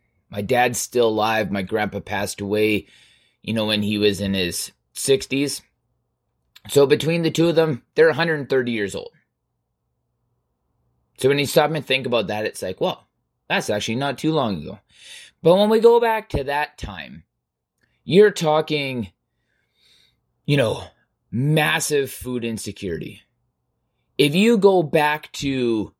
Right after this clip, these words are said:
ninety years ago, which is my great uncle who just passed away a couple years ago,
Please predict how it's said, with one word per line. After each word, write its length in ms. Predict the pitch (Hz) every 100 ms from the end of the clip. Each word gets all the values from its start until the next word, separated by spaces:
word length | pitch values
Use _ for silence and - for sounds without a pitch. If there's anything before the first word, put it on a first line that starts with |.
| _
ninety 600 | 98 113 123 143 220 220 139
years 480 | 107 92 90 90
ago, 440 | 98 76 65 73 90 _ _ _ _ _ _
which 320 | - 139 - 135
is 440 | 131 123 113 - - _ _ _ _ _ _
my 640 | 127 139 143 139 123 90 _ _ 95
great 380 | 123 147 151 -
uncle 360 | 135 151 139 117
who 180 | 117
just 240 | 107 123 -
passed 380 | 113 113 107 104
away 240 | 110 101
a 80 | 87
couple 280 | 107 - 85
years 280 | 101 113
ago, 320 | 90 69 104